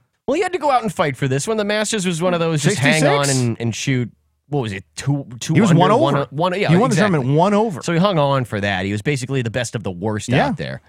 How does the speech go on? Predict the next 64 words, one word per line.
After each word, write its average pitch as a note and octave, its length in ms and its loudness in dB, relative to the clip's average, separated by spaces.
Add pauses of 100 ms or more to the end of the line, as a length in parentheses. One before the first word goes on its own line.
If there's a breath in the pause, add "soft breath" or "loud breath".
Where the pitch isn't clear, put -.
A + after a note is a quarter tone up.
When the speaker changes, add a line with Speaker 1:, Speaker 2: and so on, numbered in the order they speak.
(140 soft breath)
Speaker 2:
Well, F3 180 4
no, D#3+ 100 6
Speaker 1:
Um, D3+ 80 0
Speaker 2:
I D3+ 40 0
mean, C3 160 -2
the G#2 80 -10
tournament A2+ 340 -4
just - 120 -14
played F#2+ 160 -6
really E2+ 160 -8
stupid. - 360 -8
Speaker 1:
Well, D4+ 100 0
that's B3 140 -4
what A#3 120 -4
I A#3+ 60 -4
mean. C4 200 -2
He D3 80 0
had E3 140 -2
to D3+ 40 0
go E3 140 -2
out F3 140 0
and F3 100 -4
get A#3+ 180 0
this C3+ 220 -4
one. G2 240 -4
You F#3 80 -4
gotta G3 160 -4
give D3+ 140 -2
him G2+ 80 -6
a D#2 120 -10
Speaker 2:
Yeah. G#2 80 -4
Speaker 1:
little E2+ 180 -4
bit A#1 140 -16
of - 60 -20
Speaker 2:
Did E3+ 160 0
you B3+ 80 -2
Speaker 1:
props. C4+ 80 -2
Speaker 2:
know B3+ 180 0
a D#3 40 -10
couple G3 280 0
of C#3 60 0
other C#3 160 0
weird B2 160 -2
ones? F#2+ 160 -8 (100)
Adam G3 280 0
Scott, E3+ 400 0
who E3+ 80 2
was C3 160 0
right C3+ 260 0
in C3+ 100 0
it C3+ 120 -4
until C3 240 -2
the A#2 80 -4
fourteenth B2+ 420 -4
hole, A#2+ 300 -2
Speaker 1:
Yeah. F2+ 160 -4 (100)
Speaker 2:
played F3 160 2
the E3 80 -4
last E3+ 180 0
five D3+ 360 0
holes C#3+ 240 2
in G#2 60 -4
five B2 360 -2
over. A#2+ 300 -4